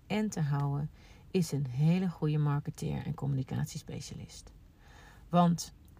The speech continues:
natuurlijk ben je die vakspecialist en heb je alles wat jij weet in dat programma gestopt. Wat dan automatisch voor jou kan draaien. Maar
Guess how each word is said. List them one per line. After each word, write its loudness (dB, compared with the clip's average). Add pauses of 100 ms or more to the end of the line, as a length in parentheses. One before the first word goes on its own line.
(1160)
natuurlijk 2
ben 2
je 4
die 0
vakspecialist -8 (120)
en 2
heb 0
je -2 (120)
alles 4
wat -4
jij 0
weet 0 (140)
in 0
dat -2
programma -4
gestopt. -14 (760)
Wat 0
dan 0
automatisch -4
voor -4
jou -2
kan -4
draaien. -6 (720)
Maar -8